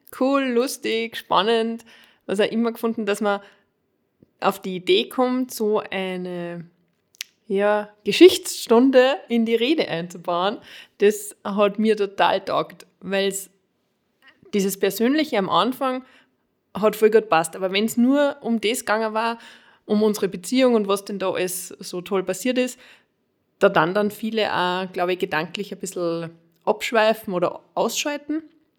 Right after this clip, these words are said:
Aber wie's dann angefangen hat mit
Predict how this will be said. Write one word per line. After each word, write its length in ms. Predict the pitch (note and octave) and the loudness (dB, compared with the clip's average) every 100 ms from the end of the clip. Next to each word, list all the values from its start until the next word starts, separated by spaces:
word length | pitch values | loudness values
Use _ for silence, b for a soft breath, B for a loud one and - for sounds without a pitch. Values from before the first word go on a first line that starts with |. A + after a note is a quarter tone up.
| _ _ _ _ _ - | _ _ _ _ _ -2
Aber 260 | F#3+ G3 | 2 2
wie's 160 | A3+ - | 2 0
dann 120 | G#3+ | 0
angefangen 520 | - G3+ - A#3+ A3+ | 2 0 0 0 0
hat 260 | A3 A3 A3 | 2 0 0
mit 340 | G3+ G3 - | -4 -6 -10